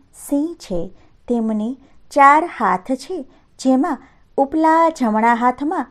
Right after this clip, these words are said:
ગદા અને નીચલા જમણા હાથમાં ચક્ર ધારણ કરેલ છે, જ્યારે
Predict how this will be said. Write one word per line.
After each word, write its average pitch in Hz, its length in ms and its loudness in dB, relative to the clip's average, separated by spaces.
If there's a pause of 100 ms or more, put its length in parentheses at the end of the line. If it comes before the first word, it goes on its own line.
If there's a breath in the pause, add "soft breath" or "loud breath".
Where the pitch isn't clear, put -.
(140)
ગદા 202 460 4 (400 soft breath)
અને 294 240 4 (320 soft breath)
નીચલા 320 580 0
જમણા 220 440 -4
હાથમાં 262 520 -6 (280)
ચક્ર 285 360 -2 (520)
ધારણ 214 380 0
કરેલ 175 440 -4
છે, 165 240 -12 (420)
જ્યારે 202 380 0